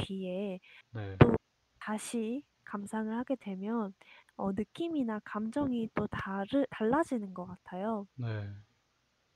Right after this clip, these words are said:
Speaker 1: 어, 이 노래에, 아이유가 밝힌 이 노래의 전체적인 이야기는 어, 이제는 다시 볼 수 없는 소중한 사람이 어, 꿈에 나와서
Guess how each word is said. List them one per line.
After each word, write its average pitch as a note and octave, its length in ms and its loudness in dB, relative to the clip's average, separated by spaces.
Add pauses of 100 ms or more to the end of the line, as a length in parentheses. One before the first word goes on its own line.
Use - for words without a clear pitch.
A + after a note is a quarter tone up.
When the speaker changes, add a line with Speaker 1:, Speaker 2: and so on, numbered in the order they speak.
(120)
Speaker 1:
어, G3+ 640 0
이 A3+ 220 0
노래에, A3+ 600 2
아이유가 A#3 360 0
밝힌 F#3+ 480 -8
이 G3 120 -6
노래의 F#3+ 480 6
전체적인 G#3+ 920 0
이야기는 G3 720 -4 (640)
어, G3 460 0
이제는 C#4 720 0
다시 A3 420 -4
볼 G#3+ 260 2
수 - 240 2
없는 F#3+ 640 -4
소중한 C#4 460 10
사람이 A3 640 -2 (500)
어, F#3+ 60 -2 (120)
꿈에 F4+ 360 8
나와서 F#3 540 -6